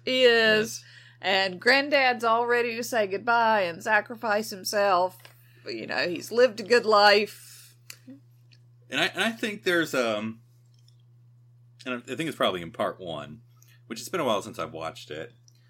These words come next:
Speaker 2: but there's a speech which when they're at the diner or where, restaurant or wherever, it's him and Granddad, and he's, the, the doctor's just sort of, you know, spilling himself to Granddad.
Speaker 1: Dude.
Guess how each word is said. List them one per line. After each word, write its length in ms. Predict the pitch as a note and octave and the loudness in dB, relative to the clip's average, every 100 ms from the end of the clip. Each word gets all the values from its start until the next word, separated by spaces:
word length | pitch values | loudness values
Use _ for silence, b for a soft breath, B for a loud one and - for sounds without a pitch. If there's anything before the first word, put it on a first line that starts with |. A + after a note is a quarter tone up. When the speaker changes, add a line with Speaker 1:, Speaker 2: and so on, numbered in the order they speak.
| b b | b b
Speaker 2:
but 100 | A2 | -8
there's 200 | C3 A2+ | -6 -6
a 80 | G#2+ | -8
speech 400 | - D#3+ E3 - | -8 -4 -4 -6
which 260 | A#2+ A2+ B2 | -12 -10 -12
when 160 | A#2 | -8
they're 120 | B2 | -6
at 120 | A#2 A#2 | -6 -6
the 60 | |
diner 540 | E2 D#2 F#2+ F#2 F#2 F2 | -12 -10 -10 -10 -10 -10
or 180 | E2 D#2 | -10 -10
where, 200 | D#2 E2+ | -12 -10
restaurant 500 | F#2 D#2+ - E2 D#2+ | -10 -10 -12 -16 -14
or 60 | E2+ | -10
wherever, 300 | E2 D2+ D#2+ | -8 -8 -14
it's 140 | - | -14
him 180 | F2 D#2 | -14 -14
and 160 | D2+ | -16
Granddad, 560 | E2 E2 D2+ D2+ D2+ D#2 _ b b b b b | -12 -12 -12 -14 -14 -16 _ b b b b b
and 640 | G2+ F#2+ F#2 E2+ E2 D#2 - | -10 -8 -8 -10 -12 -14 -12
he's, 300 | F#2+ E2 - _ _ - - _ | -12 -14 -20 _ _ -20 -20 _
the, 120 | F#2 - | -20 -20
the 80 | G2 | -12
doctor's 500 | F2+ G2 F2+ - E2 | -2 0 0 -6 -14
just 160 | F2+ - | -12 -12
sort 120 | E2+ | -10
of, 160 | E2+ - _ _ _ | -10 -12 _ _ _
you 140 | - - | -20 -20
know, 100 | - _ _ | -20 _ _
spilling 380 | - - A2 F#2 | -16 -6 -6 -6
himself 460 | D#2+ - D#2+ D2+ - | -10 -10 -10 -10 -14
to 180 | E2 D2+ | -16 -14
Granddad. 600 | F2 E2 D2+ D2 D2 - | -12 -12 -12 -14 -12 -10
Speaker 1:
Dude. 440 | B3+ E3+ D3 | -8 -8 -10